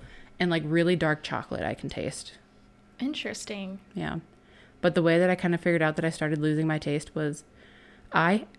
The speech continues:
Speaker 1: absolutely, Caroline knows this, I hate banana flavored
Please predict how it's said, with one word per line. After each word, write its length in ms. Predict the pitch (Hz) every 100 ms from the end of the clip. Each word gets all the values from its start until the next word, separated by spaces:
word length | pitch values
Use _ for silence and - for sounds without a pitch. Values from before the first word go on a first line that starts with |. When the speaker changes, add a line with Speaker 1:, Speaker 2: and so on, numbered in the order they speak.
| -
Speaker 1:
absolutely, 640 | - 165 165 170 165 160 147
Caroline 440 | - - 156 147
knows 180 | 139 151
this, 180 | 170 - - - - - - -
I 160 | 175 202
hate 520 | - - 170 180 - _ -
banana 360 | 180 170 156
flavored 420 | 156 156 147 165